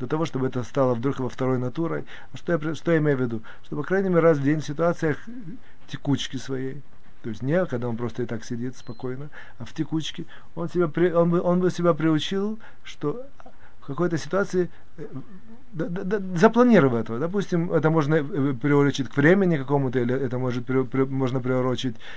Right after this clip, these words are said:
к ситуации. Допустим, э,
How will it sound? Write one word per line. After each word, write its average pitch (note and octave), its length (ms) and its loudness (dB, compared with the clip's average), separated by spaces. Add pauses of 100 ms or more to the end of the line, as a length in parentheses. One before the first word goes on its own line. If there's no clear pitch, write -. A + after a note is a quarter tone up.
(140)
к - 60 -8
ситуации. D#3 720 4 (340)
Допустим, E3 640 0 (1700)
э, A2 340 -6